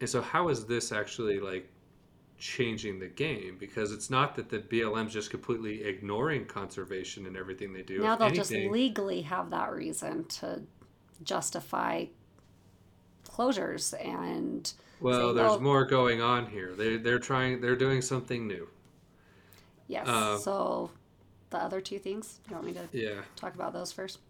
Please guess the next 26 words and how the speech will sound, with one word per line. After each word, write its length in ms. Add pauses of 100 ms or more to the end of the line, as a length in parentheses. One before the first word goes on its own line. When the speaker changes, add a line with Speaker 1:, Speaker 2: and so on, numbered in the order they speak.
(140)
Speaker 2:
Okay. 260
Speaker 1:
Yes. 240
Speaker 2:
So 720
then 380 (220)
the 280
other 240
two 220
things 320
that 120
this 200
rule 240
is 120
proposing 720 (440)
is 680 (520)
it's 160
going 260
to 100
prioritize 1000
A 160
C 180
E 200
Cs, 460
which 200
are, 160
which 280
are 480